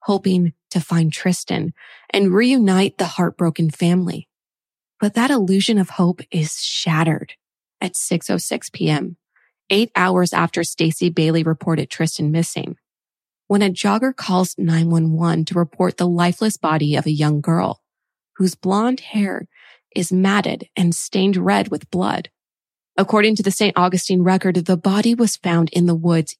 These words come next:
east of the cul-de-sac on Saddlestone Drive, an area not too far from the Bailey home and about eighty feet from a retention pond.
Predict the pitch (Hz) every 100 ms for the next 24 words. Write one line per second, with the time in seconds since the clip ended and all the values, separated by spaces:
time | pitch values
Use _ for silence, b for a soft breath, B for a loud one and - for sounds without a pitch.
0 | - 226 - 226 254 185 180 165 170 160
1 | - 175 165 - 160 156 156 - 156 151
2 | 185 185 - - B B B B B -
3 | 214 240 247 247 240 - - 311 - 196
4 | 190 196 190 160 170 170 151 170 165 160
5 | - 175 170 160 B B B B 175 190
6 | - - 202 202 233 254 - 220 190 -
7 | 185 175 170 - 240 226 156 151 - 131
8 | -